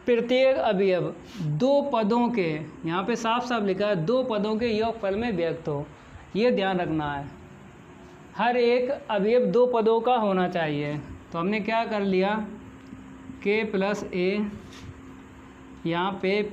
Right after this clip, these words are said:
P कर लिया और यहाँ पे क्यू कर लिया और यहाँ पे आर कर लिया, एबीसी हो गया, डीईएफ़ हो गया,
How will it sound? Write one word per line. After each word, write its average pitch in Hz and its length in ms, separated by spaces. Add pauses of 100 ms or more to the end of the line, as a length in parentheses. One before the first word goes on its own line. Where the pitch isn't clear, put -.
P 208 140
कर 202 180
लिया 220 340 (800)
और 175 100
यहाँ 180 180
पे 190 200
क्यू 208 260
कर 220 180
लिया 240 280 (500)
और 160 140
यहाँ 170 240
पे 269 120 (680)
आर 156 220
कर 165 180
लिया, 151 320 (720)
एबीसी 208 580
हो 262 200
गया, 220 280 (200)
डीईएफ़ 202 840
हो 254 160
गया, 190 360